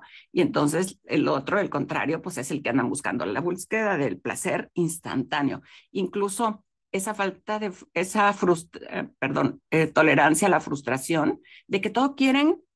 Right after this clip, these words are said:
que sea en el momento, ¿no? Dame una pastilla para que esto se me quite. No, no, ni siquiera dicen eso.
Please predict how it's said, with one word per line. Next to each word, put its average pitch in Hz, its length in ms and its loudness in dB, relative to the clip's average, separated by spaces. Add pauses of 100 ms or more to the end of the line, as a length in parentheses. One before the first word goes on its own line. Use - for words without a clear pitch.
(360)
que 196 100 -2
sea 208 200 -2
en 233 100 -2
el 240 120 -2
momento, 196 600 -4
¿no? - 380 -8
Dame 202 240 -4
una 202 240 0
pastilla 196 760 0
para 185 200 0
que 190 80 0
esto 190 160 -2
se 190 100 -2
me 151 140 0
quite. - 240 -6
No, 202 160 6
no, 180 240 4
ni 165 100 0
siquiera 202 380 0
dicen 220 340 -2
eso. - 300 -8